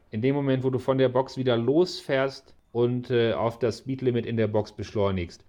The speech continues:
Dort hat scheinbar Red Bull einen Vorteil gehabt. Und, äh, Mercedes hat versucht, das irgendwie nachzustellen und herauszufinden. Und, ähm, dann gab's eben die Versuche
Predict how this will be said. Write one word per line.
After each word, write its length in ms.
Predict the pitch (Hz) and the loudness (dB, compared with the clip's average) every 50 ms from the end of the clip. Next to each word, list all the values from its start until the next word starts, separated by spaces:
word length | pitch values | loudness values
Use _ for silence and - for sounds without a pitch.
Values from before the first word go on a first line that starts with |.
| - - | -20 -20
Dort 440 | - 101 - 110 117 143 151 - - | -8 -2 0 2 2 2 2 0 -2
hat 120 | 160 131 | -4 -4
scheinbar 520 | - - - 131 123 123 127 123 120 113 107 | -4 -4 -4 -4 -2 -2 -2 -2 -2 -2 -2
Red 200 | 113 123 - - | -2 -4 -4 -4
Bull 160 | 123 117 113 | -2 -2 -2
einen 120 | 110 104 101 | -2 -4 -4
Vorteil 420 | - - 107 104 - 101 82 82 | -4 -2 -2 -2 -2 -2 -4 -4
gehabt. 420 | 78 76 73 80 78 - - - - _ _ _ - | -6 -8 -8 -8 -10 -12 -14 -20 -20 _ _ _ -4
Und, 420 | 104 107 107 107 107 104 104 - | -2 0 0 0 -2 -4 -4 -2
äh, 140 | 113 104 101 | -2 0 0
Mercedes 500 | 104 104 101 - 123 123 127 131 127 - | -2 -4 -2 0 2 2 2 2 2 0
hat 140 | 120 120 - | -2 -2 0
versucht, 640 | - 117 107 107 113 127 151 180 170 - - - - - | -2 -2 0 0 0 -2 -2 -2 -4 -6 -12 -12 -8 -4
das 280 | 131 127 127 - - | -4 -4 -4 -6 -10
irgendwie 800 | - 123 127 131 135 131 117 117 123 123 123 123 123 123 110 - - - - 87 92 98 | -4 0 0 2 2 0 -2 -4 -2 -2 0 0 -2 -2 -6 -8 -12 -18 -20 -20 -16 -10
nachzustellen 960 | 104 104 127 143 - - - 143 123 - - 135 131 135 143 147 147 143 139 | -6 -4 -4 -4 -4 -6 -10 -10 -10 -6 0 2 2 2 2 0 -2 -4 -8
und 160 | 110 117 113 113 | -8 -8 -6 -4
herauszufinden. 960 | 110 107 104 113 127 127 - - 117 - - 123 123 127 123 127 127 127 123 - _ - | -2 0 0 0 -2 -2 -6 -8 -8 -6 -4 -4 -4 -4 -6 -8 -8 -10 -12 -16 _ -6
Und, 400 | - 113 117 113 113 113 110 - | -4 -2 0 0 0 -2 -2 -2
ähm, 520 | 120 113 110 107 107 107 107 107 101 104 107 | 0 0 2 2 0 0 -2 -2 -4 -4 -4
dann 180 | 107 107 104 104 | -4 -2 -2 0
gab's 280 | 107 107 107 - - | 0 0 -2 -2 -6
eben 260 | - 104 104 107 107 101 | -6 -6 -4 -4 -4 -4
die 100 | 104 95 | -4 -6
Versuche 580 | - 107 92 92 104 104 92 - 101 95 92 | -4 -6 -6 -4 -4 -4 -2 -2 -2 -4 -4